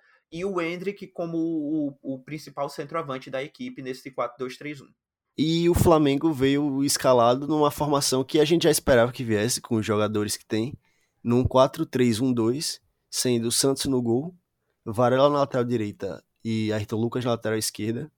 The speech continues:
Speaker 2: e a zaga composta por Davi Luiz e Léo Pereira. Aí os três meias na próxima linha de três são Thiago Maia mais centralizado, Everton Ribeiro e Gerson, Everton Ribeiro à direita e Gerson à esquerda.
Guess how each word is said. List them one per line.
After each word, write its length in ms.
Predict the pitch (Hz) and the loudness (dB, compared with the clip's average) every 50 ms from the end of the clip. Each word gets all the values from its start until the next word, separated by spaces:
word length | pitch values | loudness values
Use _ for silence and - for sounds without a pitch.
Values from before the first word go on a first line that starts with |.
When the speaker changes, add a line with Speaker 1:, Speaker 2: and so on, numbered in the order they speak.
| _ _ _ _ _ _ _ _ _ _ _ _ _ _ | _ _ _ _ _ _ _ _ _ _ _ _ _ _
Speaker 2:
e 240 | - 113 113 117 117 | -4 -2 0 2 2
a 120 | 117 120 | 2 2
zaga 340 | 117 107 117 113 113 120 120 | 2 2 0 0 0 0 -4
composta 420 | 117 - 120 - - 113 107 - - _ | -6 -8 -8 -4 -4 -4 -4 -4 -8 _
por 80 | - 117 | -4 -2
Davi 240 | 120 117 107 101 123 | -2 -2 -2 -2 -2
Luiz 380 | 120 120 117 117 120 127 127 | -2 0 0 0 -2 -2 -2
e 60 | 147 | -2
Léo 120 | 135 131 135 | -2 -2 -4
Pereira. 400 | - - 147 127 101 95 95 - - | -2 -2 -2 -2 -2 -4 -4 -6 -4
Aí 260 | 104 107 107 107 110 | -2 -2 -2 -2 -4
os 140 | 113 - - | -4 -4 -2
três 260 | - 131 143 147 139 | -2 0 0 0 0
meias 480 | 135 123 113 110 107 101 101 - - - _ | 0 0 2 0 0 0 -2 -4 -6 -6 _
na 320 | - 95 110 107 107 107 | -10 -8 -6 -4 -4 -4
próxima 420 | 104 - - 110 107 - - 110 104 | -4 -4 -6 -6 -6 -4 -4 -4 -4
linha 140 | 104 110 107 | -4 -4 -6
de 60 | - | -8
três 260 | - 107 98 98 - | -8 -10 -8 -6 -6
são 180 | - - 107 101 | -6 -6 -6 -6
Thiago 300 | - 110 107 107 110 220 | -6 -4 -6 -4 -4 -4
Maia 180 | 110 107 104 | -4 -4 -4
mais 140 | 104 104 101 | -6 -6 -6
centralizado, 720 | - 107 - 107 110 113 117 104 120 113 113 127 139 147 - _ _ _ _ _ _ _ _ _ | -8 -6 -4 -4 -4 -4 -2 -2 -2 -2 -2 -4 -6 -10 -14 _ _ _ _ _ _ _ _ _
Everton 360 | - - 113 120 123 123 - 135 | -10 -6 -4 -4 -2 -2 -2 -2
Ribeiro 340 | 135 135 123 131 135 143 | -2 0 0 0 0 2
e 80 | 147 160 | 0 0
Gerson, 580 | 135 127 131 123 131 127 - 143 139 135 120 - - _ _ _ _ _ _ _ _ | 0 2 2 2 2 0 -2 -4 -4 -4 -4 -6 -10 _ _ _ _ _ _ _ _
Everton 260 | - 113 107 98 120 | -6 -6 -4 -2 -2
Ribeiro 220 | 117 110 113 113 113 | -2 0 2 2 2
à 40 | 113 | 2
direita 360 | 127 139 135 139 147 - 165 | 2 2 0 0 0 -2 -4
e 60 | 156 | -4
Gerson 320 | 127 135 127 123 - 135 | -2 0 -2 0 0 -2
à 60 | 135 - | -2 -2
esquerda. 440 | - - - 110 92 95 90 87 | -4 -4 -4 -4 -6 -6 -8 -10